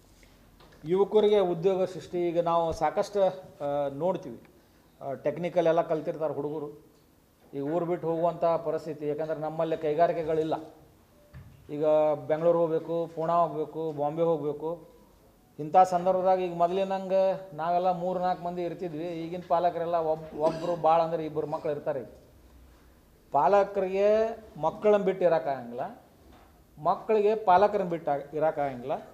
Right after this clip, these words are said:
ಹೀಗಾಗಿ ಈಗ ಅತ್ತಾಗ ಪಾಲಕರು ಡಿಪ್ರೆಷನ್ನಾಗ ಇರ್ತಾರೆ, ಇತ್ತಾಗ ಮಕ್ಕಳು ಡಿಪ್ರೆಷನ್ನಾಗ ಇರ್ತಾರೆ. ಈ ಉದ್ಯೋಗ ಸೃಷ್ಟಿ ನಾವು locally ಮಾಡಿದ್ವಿ ಅಂದ್ರೆ ಅವ್ರು ಕೂಡಿ ಇರಕ್ಕೆ ಒಂದು ಇದಾಗ್ತೈತಿ. ಈಗ ನಾವು ಬೆಂಗಳೂರಾಗ ಹುಡುಗರು ಹೋಗಿ settle ಆಗ್ತಾರೆ,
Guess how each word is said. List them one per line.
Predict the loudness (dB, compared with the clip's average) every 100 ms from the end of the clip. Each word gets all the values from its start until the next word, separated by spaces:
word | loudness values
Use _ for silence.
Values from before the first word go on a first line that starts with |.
| -20 -20 -20 _ -10
ಹೀಗಾಗಿ | -6 2 4 4 0 -8 -12 -20 -20 _ _ -20 -14 -8
ಈಗ | 0 2 4 4 4 0 -8 -20 -20 -14
ಅತ್ತಾಗ | 0 0
ಪಾಲಕರು | 4 4 6 4 4
ಡಿಪ್ರೆಷನ್ನಾಗ | 4 2 0 -2 -4 -4
ಇರ್ತಾರೆ, | -4 -4 -4 -6 -10 -20 _ _ _ -14
ಇತ್ತಾಗ | -2 -2
ಮಕ್ಕಳು | 0 -2 2 2
ಡಿಪ್ರೆಷನ್ನಾಗ | 2 0 -2 -2 -6 -8
ಇರ್ತಾರೆ. | -10 -16 -18 _ _ _ _ _ _ _ -8
ಈ | -4 0 0 -2 -14 -20 -20 _ _ _ -14 -10
ಉದ್ಯೋಗ | 4 6 8
ಸೃಷ್ಟಿ | 6 0 0 2
ನಾವು | 2 2
locally | 2 2 2 2
ಮಾಡಿದ್ವಿ | 0 -2 -4 -8
ಅಂದ್ರೆ | -8 -10 -12 -14 -20 -20 -20 -20 -18 -8
ಅವ್ರು | -6 -6
ಕೂಡಿ | -2 2 4
ಇರಕ್ಕೆ | 6 4 2
ಒಂದು | -4 -2
ಇದಾಗ್ತೈತಿ. | -4 -4 -8 -10
ಈಗ | -8 -6
ನಾವು | -6 -4 -4 -4
ಬೆಂಗಳೂರಾಗ | -4 -2 0 0
ಹುಡುಗರು | 0 -2 -2
ಹೋಗಿ | -2
settle | -4 0
ಆಗ್ತಾರೆ, | -2 -2 -8 -10